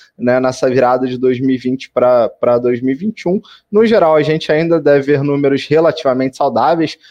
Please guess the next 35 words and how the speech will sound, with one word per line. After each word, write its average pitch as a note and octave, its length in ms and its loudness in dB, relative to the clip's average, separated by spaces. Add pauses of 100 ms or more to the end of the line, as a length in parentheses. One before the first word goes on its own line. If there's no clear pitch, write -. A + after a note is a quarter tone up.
(140)
contextualizando C3+ 960 0
pro C3 160 -4
momento B2 460 -2
ainda B2+ 300 0
de, B2+ 460 -2
de B2 160 -8
pandemia. D3 640 0 (280)
A - 60 0
gente F#3+ 100 0
continua, A3+ 800 2
é, D3+ 480 4
com E3 120 -2
uma E3 100 2
visão D#3+ 200 0
construtiva F#3 800 -2
pra D#3 180 -2
Bolsa C3+ 300 -2
no C#3 80 -2
Brasil, C3 560 2
olhando D3 440 2
pra D3 180 -4
uma C3+ 80 0
perspectiva C3+ 680 -4
de B2+ 80 0
médio B2+ 400 0 (340)
e D3+ 60 -2
longo D3 300 2
prazo. D#3+ 420 0
Fizemos F#3+ 540 0
ajustes F#3 500 -2
pontuais F3 580 0
nas D3 160 -2
nossas C3+ 400 -4
carteiras C3 400 -2
recomendadas, B2+ 760 -2